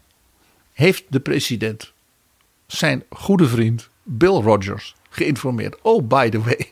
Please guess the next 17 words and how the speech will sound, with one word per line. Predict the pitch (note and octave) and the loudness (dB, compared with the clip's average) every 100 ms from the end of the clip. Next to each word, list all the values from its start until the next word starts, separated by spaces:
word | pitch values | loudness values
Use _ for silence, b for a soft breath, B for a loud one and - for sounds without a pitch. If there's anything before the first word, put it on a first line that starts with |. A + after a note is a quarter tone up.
| B | B
<laughs> | B | B
weet | B2+ A#2 - | 2 2 2
jij | A2 | -2
waar | A2 A#2 | -2 0
Henry | A3+ B3 C#3+ | 2 2 2
is?" | A#2 G#2 - B B B B B | 0 -6 -10 B B B B B
"Nee, | A2 A#2+ | -4 0
die | C3+ | 0
is | A#2 | 0
helemaal | A#2+ C3 F#3+ C4+ | 0 2 4 4
niet | A3 | 4
in | - G3+ E3+ | 2 2 2
de | C#3+ | 2
foothills | F3 F3+ D#3 C3 - | 2 4 4 2 2
van | C#3+ | -2
de | A#2+ | 0
Himalaya. | C#3+ A#2+ A#2+ A#2 A2 G2 | 2 2 0 -2 -6 -10